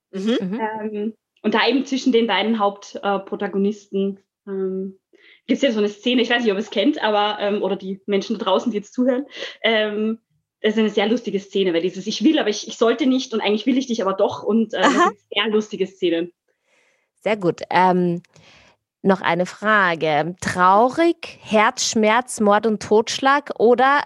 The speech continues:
Speaker 2: lieber Happy Beppy Glitzer,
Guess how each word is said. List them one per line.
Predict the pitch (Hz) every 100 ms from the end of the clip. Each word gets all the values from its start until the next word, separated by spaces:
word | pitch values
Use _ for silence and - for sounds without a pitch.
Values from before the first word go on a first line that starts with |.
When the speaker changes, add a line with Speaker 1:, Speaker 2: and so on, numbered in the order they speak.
| -
Speaker 2:
lieber | 226 240 240
Happy | 240 208 208 247 269
Beppy | - 220 220 233 226
Glitzer, | - 220 - - 202 185 180 180 185 -